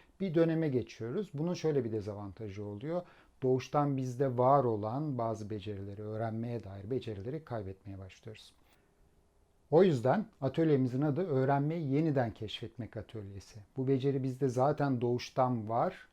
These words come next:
ama o kalıp öğrenme döneminde belki unuttuğumuz bir beceri. O yüzden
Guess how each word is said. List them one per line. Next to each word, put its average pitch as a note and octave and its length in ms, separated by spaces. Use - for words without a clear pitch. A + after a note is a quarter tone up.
ama A#2+ 240
o A#2+ 80
kalıp C#3 280
öğrenme A#2+ 400
döneminde A2 480
belki A2+ 460
unuttuğumuz C3 840
bir G2+ 200
beceri. G2 420
O C3+ 120
yüzden C3 320